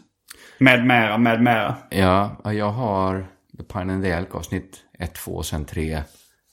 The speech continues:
Speaker 2: Jag har haft en föreställning, den kommer också.
Speaker 1: Mm.
Speaker 2: Vad har jag mer gjort? Och så boken då. Det är väl
Speaker 1: Mm.
Speaker 2: de stora, egentligen.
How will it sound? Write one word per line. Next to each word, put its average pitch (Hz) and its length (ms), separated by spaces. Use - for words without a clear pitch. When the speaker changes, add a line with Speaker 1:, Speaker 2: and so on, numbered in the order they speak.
Speaker 2:
Jag - 100
har 80 80
haft 92 400
en - 100
föreställning, 85 640
den 87 140
kommer 87 220
också. - 440
Speaker 1:
Mm. 131 220
Speaker 2:
Vad 90 100
har 87 60
jag 92 60
mer 82 180
gjort? - 400
Och 98 120
så 98 60
boken 101 500
då. 78 200
Det 104 100
är - 20
väl 90 100
Speaker 1:
Mm. 143 80
Speaker 2:
de 160 60
stora, 78 420
egentligen. 76 420